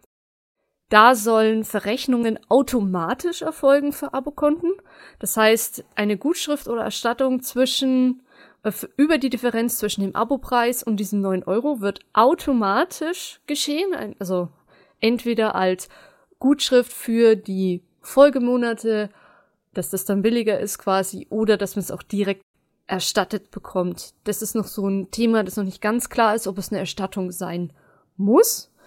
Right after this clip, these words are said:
Im Moment, und ich denke, das wird auch so bleiben, ist, dass es ein Zwischending, entweder eine Gutschrift oder eine Erstattung, je nachdem, wie das der Regionale quasi halten möchte. Und die Fahrberechtigung gilt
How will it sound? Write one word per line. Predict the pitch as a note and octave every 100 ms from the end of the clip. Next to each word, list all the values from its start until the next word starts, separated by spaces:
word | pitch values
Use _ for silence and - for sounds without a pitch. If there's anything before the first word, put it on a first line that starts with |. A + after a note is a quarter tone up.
| _ _
Im | A#3
Moment, | A3 G#3 G#3+ A3 - - _ -
und | G3+
ich | F#3
denke, | G#3+ G#3
das | F#3+
wird | G3+
auch | F#3
so | -
bleiben, | F3 F3+ G3
ist, | F#3
dass | F#3+ F3+
es | -
ein | F3+ -
Zwischending, | - G3+ - G3 F#3 F#3 - _ _ _ -
entweder | G3 G3 F#3
eine |
Gutschrift | F3+ F#3+ - F3+ -
oder | F3+ F3+
eine | F3+
Erstattung, | F3 F#3 F3+ F#3
je | F3+
nachdem, | E3+ - E3+ F3 F3 _ _ _
wie | G3
das | F#3+ F3
der | - F3+
Regionale | E3+ E3+ F3+ F3
quasi | F3 - F3 F3
halten | C#3 F3 E3 E3+
möchte. | E3 D#3+ - D3+ _ _ - - _ _ _ _ _ _
Und | A3 A3
die | G#3+
Fahrberechtigung | - A#3+ D#4 D4 C#4 C#4+ C4+ D4 D4
gilt | - A#3 C4+ D4+ -